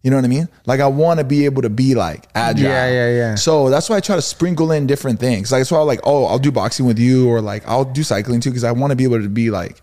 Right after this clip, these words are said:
Speaker 2: Yeah, same.
Speaker 1: diverse.
Speaker 2: Yeah, I wanna
Speaker 1: Yeah.
Speaker 2: be able to throw the first pitch
Speaker 1: Yeah.
Speaker 2: at a baseball game.
Speaker 1: Yeah.
Speaker 2: And people don't think that I'm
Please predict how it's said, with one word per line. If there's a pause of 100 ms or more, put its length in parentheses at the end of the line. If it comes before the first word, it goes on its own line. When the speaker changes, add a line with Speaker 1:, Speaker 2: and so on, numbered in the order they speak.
Speaker 2:
Yeah,
same.
Speaker 1:
diverse.
Speaker 2:
Yeah,
I
wanna
Speaker 1:
Yeah.
Speaker 2:
be
able
to (100)
throw
the
first
pitch
Speaker 1:
Yeah.
Speaker 2:
at
a
baseball
game.
Speaker 1:
Yeah. (360)
Speaker 2:
And
people
don't
think
that
I'm